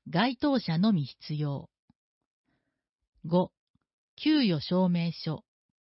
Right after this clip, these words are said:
勤務年数が一年未満の方。六、婚約誓約書、所定様式。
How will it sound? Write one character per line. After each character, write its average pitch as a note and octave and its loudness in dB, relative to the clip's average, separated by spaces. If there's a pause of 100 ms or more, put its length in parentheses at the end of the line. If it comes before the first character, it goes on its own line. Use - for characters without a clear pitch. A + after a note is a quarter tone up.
(760)
勤 C4 2
務 B3+ 4
年 A#3+ 4
数 A3+ 0
が D#3+ -2
一 F#3+ -2
年 A#3 6
未 A3+ 6
満 D#3 0
の C#3 -6
方。 - -12 (960)
六、 E3 -2 (600)
婚 B3+ 4
約 A#3+ 2
誓 G#3+ 2
約 G3 -2
書、 - -4 (680)
所 - -2
定 A3 2
様 F#3+ 2
式。 - -14